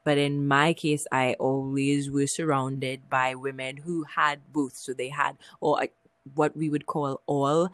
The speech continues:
they had family and they had their career. So it definitely made me very grateful.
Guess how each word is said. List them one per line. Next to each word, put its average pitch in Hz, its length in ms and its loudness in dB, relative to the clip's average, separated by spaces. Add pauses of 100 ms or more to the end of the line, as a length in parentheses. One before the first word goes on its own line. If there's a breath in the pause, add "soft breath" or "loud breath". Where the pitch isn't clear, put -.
(220 loud breath)
they 147 120 -4
had 147 280 -2
family 131 560 0
and 127 160 -4
they 123 80 -4
had 143 400 -2 (400 soft breath)
their 135 600 0
career. 147 500 0
So 180 140 -6
it 160 160 -2
definitely 160 640 0
made 156 280 2
me 143 300 -4
very 139 500 -2 (140)
grateful. 135 680 -4